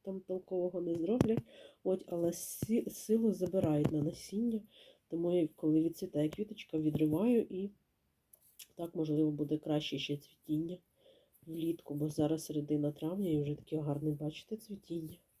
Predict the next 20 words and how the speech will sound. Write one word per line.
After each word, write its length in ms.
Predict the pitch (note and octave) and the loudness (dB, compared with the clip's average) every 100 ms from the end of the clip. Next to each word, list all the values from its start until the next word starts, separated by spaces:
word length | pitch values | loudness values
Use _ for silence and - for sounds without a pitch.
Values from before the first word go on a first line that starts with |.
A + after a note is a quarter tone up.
| _ _ _ - - - - | _ _ _ -20 -6 -6 -4
Ще 180 | - F#3 | 6 6
також 320 | F3 F3 E3 | 6 0 -8
така 280 | - - D#3+ | -10 -6 -4
моя 260 | D3+ D#3 D#3+ | -2 -2 -4
кол-, 340 | E3 E3 E3 | -2 -2 -2
королівська 640 | - F3 E3+ D3+ - - - | -4 -2 2 0 -2 -14 -10
пеларгонія, 680 | F3 F#3+ G3 G3+ F#3 F#3 | -4 -4 -4 -4 -4 -4
дивіться, 380 | F3 F#3 F3+ - | -6 -12 -12 -16
як 100 | G3 _ _ _ _ _ _ _ _ _ | -20 _ _ _ _ _ _ _ _ _
чудово 540 | - F#3 F3+ F3+ G3+ - | -10 -10 -8 -12 -14 -12
теж. 380 | G3 A3 - - - _ _ _ _ _ _ _ - - - - _ - | -12 -12 -16 -20 -20 _ _ _ _ _ _ _ 2 4 4 -2 _ -4
Ніжні, 560 | E3+ F3+ A#3 A3+ F3+ | -2 2 0 2 2
от 80 | D#3+ | 2
тут 200 | F3 - - | 0 -2 -2
от 380 | D#3+ - - - | -2 -6 -10 0
декілька 460 | E3 E3 D#3+ - | 0 0 -6 -6
в 20 | D#3+ | -2
мене 380 | D#3+ D#3 D#3+ | 2 4 4
є 120 | G3+ C4+ | 2 -2
такі, 320 | - - | -6 -14